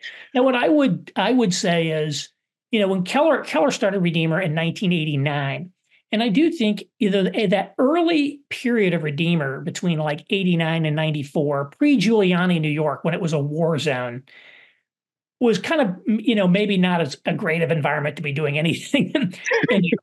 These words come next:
I think people don't appreciate how courageous he was in going to nineteen eighty-nine New York with three kids. Uh, people thought he was nuts.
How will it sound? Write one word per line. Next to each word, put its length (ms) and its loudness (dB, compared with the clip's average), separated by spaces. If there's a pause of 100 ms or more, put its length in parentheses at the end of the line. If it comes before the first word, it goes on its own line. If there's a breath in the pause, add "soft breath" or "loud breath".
(100)
I 120 0
think 160 0
people 240 2
don't 180 2
appreciate 800 -2
how 800 0 (540)
courageous 880 0
he 220 -2
was 600 -2 (380)
in 160 2
going 300 2
to 100 -4
nineteen 560 -2
eighty-nine 540 -2
New 100 -2
York 360 -2
with 180 -6
three 380 -4 (180)
kids. 680 -4 (680)
Uh, 200 0
people 400 0
thought 260 0
he 80 -2
was 240 -4
nuts. 760 -2